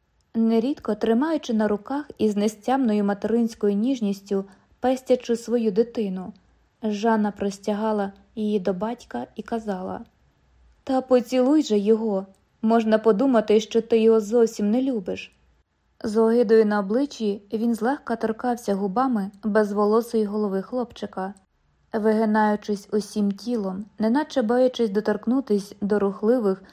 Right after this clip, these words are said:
стиснутих рученят. Потім він швидко відходив геть, немов би його гнала відраза.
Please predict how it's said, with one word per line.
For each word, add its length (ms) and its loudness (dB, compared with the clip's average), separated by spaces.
стиснутих 760 -2
рученят. 560 -6
Потім 400 4
він 100 4
швидко 520 -4
відходив 500 -2
геть, 380 -10
немов 420 4
би 140 6
його 300 2
гнала 460 0
відраза. 640 -8